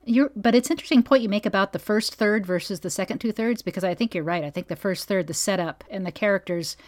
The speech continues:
at that point were, were probably some of the most interesting and effective parts of the story. But one thing that bothers me afterwards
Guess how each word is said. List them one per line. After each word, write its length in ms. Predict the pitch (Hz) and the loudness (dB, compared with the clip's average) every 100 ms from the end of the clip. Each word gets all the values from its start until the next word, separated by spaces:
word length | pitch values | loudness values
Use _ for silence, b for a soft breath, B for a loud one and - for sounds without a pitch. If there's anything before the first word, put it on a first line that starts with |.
| b b | b b
at 140 | 185 - | -6 -2
that 180 | 190 | -4
point 360 | - 208 180 151 - | -4 -4 -4 -6 -4
were, 200 | 180 170 - - _ _ | -4 -4 -12 -20 _ _
were 140 | 202 190 | -4 -2
probably 300 | - 220 180 | 0 0 0
some 200 | - 190 | -2 -4
of 60 | |
the 80 | 170 | -2
most 180 | 175 160 | -4 -4
interesting 380 | 190 - 196 170 | -6 -6 -6 -6
and 80 | 156 | -4
effective 420 | - 214 180 - | -4 -4 -4 -4
parts 260 | 185 180 | -4 -4
of 60 | 175 | -8
the 80 | 170 | -10
story. 480 | - 202 196 165 b b b b b | -6 -2 0 -2 b b b b b
But 100 | 285 | 6
one 160 | 294 415 | 6 2
thing 140 | 466 466 | -2 0
that 140 | 240 196 | 0 2
bothers 500 | 185 226 247 220 - | 2 4 2 0 -4
me 300 | 185 175 - _ _ _ _ - | -4 -6 -12 _ _ _ _ -4
afterwards 960 | 202 - 190 156 151 147 - - | -4 -2 -4 -2 -6 -8 -10 -10